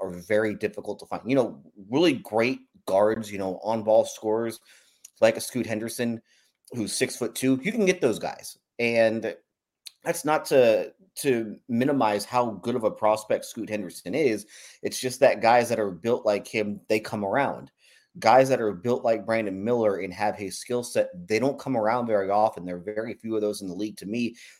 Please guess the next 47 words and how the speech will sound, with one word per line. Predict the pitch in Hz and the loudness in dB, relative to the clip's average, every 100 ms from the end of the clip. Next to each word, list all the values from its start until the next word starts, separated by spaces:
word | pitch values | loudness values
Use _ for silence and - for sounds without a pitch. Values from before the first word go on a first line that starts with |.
| - | 2
that's | 117 - | 2 2
kind | 131 | 0
of | 113 | 2
the | 95 | 0
hardest | - 113 113 - | 4 4 4 -4
position | - 92 107 - | -8 -8 -6 -6
out | 95 104 - | -4 -4 -2
there | 104 95 | -2 -2
to | - | -6
find. | - - 143 98 82 82 - _ _ _ _ | -4 2 2 2 -4 -14 -20 _ _ _ _
So | - 113 | -4 4
that's | 113 143 - | 6 6 8
why | 120 110 104 123 | 8 8 6 0
it | 113 | -6
makes | 104 120 123 | -4 -4 -2
a | |
lot | 113 113 104 | 2 4 4
of | |
sense | - - 120 117 - | 0 -4 -6 -6 -4
that | 98 92 - - _ _ _ - _ | -2 -2 -6 -16 _ _ _ -20 _
a | 117 | -4
team | 110 - 120 110 | -2 -2 -2 0
would | 107 | 0
have | 104 117 101 95 85 92 | 0 0 0 0 -6 -6
Brandon | 113 110 101 | 0 0 0
Miller | 98 104 92 87 85 _ | 0 0 0 -4 -10 _
rated | 98 98 98 92 | -6 -4 -4 -4
ahead | 90 98 90 | -6 -4 -6
of | |
Scoot | - - 87 | -8 -10 -10
Henderson, | 87 85 - | -10 -12 -16
'cause | 87 | -4
that's, | 90 120 - | 0 0 0
I | 92 | -4
think, | 95 | -6
how | - 90 | -4 -4
I | 73 110 | 0 -2
would | 95 | -2
have | 90 87 | -6 -8
it | 82 | -4
also. | 90 87 71 - _ _ _ _ | -4 -4 -12 -20 _ _ _ _
Um, | 123 90 | -4 -4
so, | - 98 | -2 -2
so | - 113 | 0 2
I | 107 | 4
get | 101 143 | 6 6
it, | 98 | 4